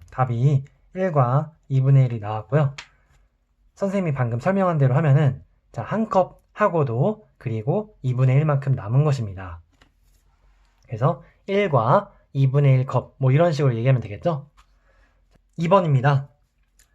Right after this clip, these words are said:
십분의 칠 나누기 십분의 삼 나왔어요. 분모가 같습니다. 그러면은 분자 나누기 분자라고 우리가 공부했어요. 그러면은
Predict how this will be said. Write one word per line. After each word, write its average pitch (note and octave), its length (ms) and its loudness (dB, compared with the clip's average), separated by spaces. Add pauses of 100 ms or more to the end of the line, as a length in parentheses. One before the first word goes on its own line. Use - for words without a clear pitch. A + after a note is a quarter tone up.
(140)
십분의 A3+ 520 -2
칠 G3 320 2
나누기 C3+ 340 4
십분의 F3 360 -2
삼 C3+ 360 0
나왔어요. B2 800 0
분모가 F3+ 460 2
같습니다. A2+ 800 0
그러면은 C3+ 460 2 (260)
분자 F3 400 4
나누기 C3+ 460 2
분자라고 C3 880 2 (160)
우리가 B2+ 280 -2
공부했어요. A#2 800 -2 (240)
그러면은 C3+ 460 -2